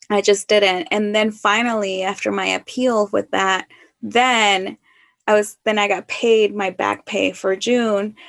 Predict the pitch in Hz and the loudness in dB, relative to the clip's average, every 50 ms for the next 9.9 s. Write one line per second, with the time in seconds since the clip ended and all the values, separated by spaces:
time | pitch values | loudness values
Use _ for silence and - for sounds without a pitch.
0 | - _ - 247 220 214 214 208 208 - 214 214 220 226 240 240 247 240 233 233 | -20 _ -2 0 2 2 2 2 0 0 -2 0 2 2 4 4 4 2 2 -2
1 | 220 220 214 214 220 220 214 214 208 208 202 190 185 190 - 202 190 190 196 196 | -2 -2 -2 -2 -2 -2 0 0 2 2 2 2 2 0 -2 -4 -4 -4 -4 -6
2 | 202 196 - - 208 208 - - - 202 202 196 196 196 196 196 190 202 202 - | -8 -10 -8 -8 -6 -6 -6 -6 -4 -2 -2 -2 -2 -2 -2 -2 -4 -6 -6 -6
3 | - - - - 220 208 - - 190 180 - - 190 - - - 175 160 139 - | -8 -10 -8 -10 -12 -6 -4 -4 -4 -4 -4 -4 -2 0 0 0 0 -2 -4 -6
4 | - _ _ _ _ _ - 208 208 202 202 196 196 196 190 190 185 196 190 190 | -8 _ _ _ _ _ -2 -2 0 0 0 -2 0 2 2 2 2 2 0 0
5 | 190 190 190 190 190 180 - 202 - 196 196 190 185 185 185 185 185 185 180 185 | 2 2 0 -2 -2 -6 -8 -8 -8 -6 -6 -4 -4 -6 -6 -6 -6 -8 -8 -8
6 | 185 185 180 175 - _ _ _ _ _ _ _ _ _ _ - - _ _ _ | -10 -12 -14 -16 -20 _ _ _ _ _ _ _ _ _ _ -20 -20 _ _ _
7 | _ _ _ _ _ _ _ - 208 208 196 202 _ - - 190 190 190 185 185 | _ _ _ _ _ _ _ 0 0 0 0 -2 _ -4 0 2 2 2 2 0
8 | - - - 202 190 - 202 202 196 - - 196 196 190 190 180 185 185 - - | -2 -2 -2 -4 0 2 2 2 2 2 0 0 0 0 0 0 0 -2 -4 -4
9 | 185 175 - 196 185 180 180 180 175 175 - 170 180 190 - - - - | -6 -4 -4 -6 -4 -2 0 0 0 0 0 0 -2 -4 -6 -8 -10 -12